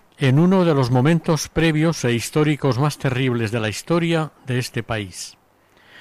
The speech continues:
Con la Segunda República, el ayuntamiento suprimió las fiestas en honor a Nuestra Señora, pero se toleró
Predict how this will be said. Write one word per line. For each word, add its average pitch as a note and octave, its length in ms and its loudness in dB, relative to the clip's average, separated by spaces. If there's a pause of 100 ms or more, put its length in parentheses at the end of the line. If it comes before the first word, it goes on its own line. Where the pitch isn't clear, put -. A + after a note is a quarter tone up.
(200)
Con A2+ 140 0
la A2 80 0
Segunda B2+ 400 0
República, D3+ 640 -4
el A#2+ 100 -2
ayuntamiento A#2+ 680 0
suprimió B2+ 480 0
las C#3+ 220 0
fiestas D3 480 -4
en A#2+ 140 0
honor E3 320 0 (280)
a C3+ 100 -4
Nuestra B2+ 380 -2
Señora, A#2+ 480 -2 (800)
pero A#2+ 320 0
se - 240 -2
toleró D#3+ 500 0